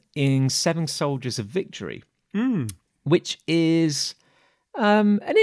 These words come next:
Speaker 1: an interesting project. I quite like it. It's, it's, it's, um, it's a bit of an odd reading experience.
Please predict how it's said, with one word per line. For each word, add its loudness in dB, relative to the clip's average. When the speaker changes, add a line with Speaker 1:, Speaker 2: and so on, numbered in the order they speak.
Speaker 1:
an -2
interesting 4
project. 2
I 0
quite 0
like 2
it. 2
It's, -4
it's, -2
it's, -4
um, 0
it's -6
a -6
bit 2
of 2
an 6
odd 6
reading 2
experience. -12